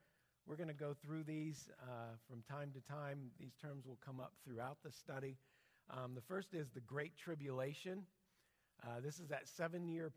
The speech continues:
period of suffering, uh, that will be suffering like we've never,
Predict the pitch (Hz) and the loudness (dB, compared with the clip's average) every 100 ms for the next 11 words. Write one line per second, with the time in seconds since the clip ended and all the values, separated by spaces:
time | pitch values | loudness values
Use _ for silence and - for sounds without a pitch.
0 | - 165 170 165 143 117 - 160 147 160 | -2 0 2 2 2 -2 -4 -4 -4 -4
1 | 165 170 165 147 _ _ _ - - 113 | -2 -2 -4 -10 _ _ _ -12 -6 -4
2 | 113 117 120 120 - _ - 123 123 131 | -4 0 -2 -2 -14 _ -14 -8 -4 -2
3 | 131 127 123 123 - - 123 - - 156 | 0 2 0 -4 -12 -18 -20 -18 -2 0
4 | 147 170 147 131 127 131 117 123 131 139 | 2 0 2 2 2 0 -2 0 2 2
5 | 139 135 | 2 0